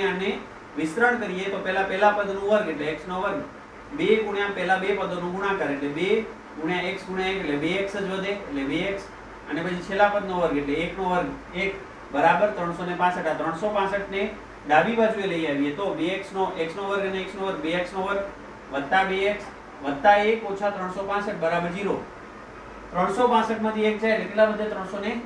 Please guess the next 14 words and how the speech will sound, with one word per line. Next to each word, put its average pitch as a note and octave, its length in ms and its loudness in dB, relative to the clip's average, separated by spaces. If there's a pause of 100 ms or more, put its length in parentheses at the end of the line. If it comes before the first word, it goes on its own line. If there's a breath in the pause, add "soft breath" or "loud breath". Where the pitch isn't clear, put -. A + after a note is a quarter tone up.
(120)
ચોસઠ. G#3+ 340 0 (320)
એટલે D#3 220 0
બે D#3 180 2
એક્સ G3+ 160 -2
નો G#3+ 140 2
વર્ગ A3 320 4
વત્તા G#3 340 4
બે G3+ 100 -4 (120)
એક્સ G#3+ 140 -4 (380)
ઓછા A#3+ 300 2
ત્રણસો G#3 380 0
ચોસઠ G3 340 -4
બરાબર D#3+ 420 4 (540)
ઝીરો. F#3+ 220 2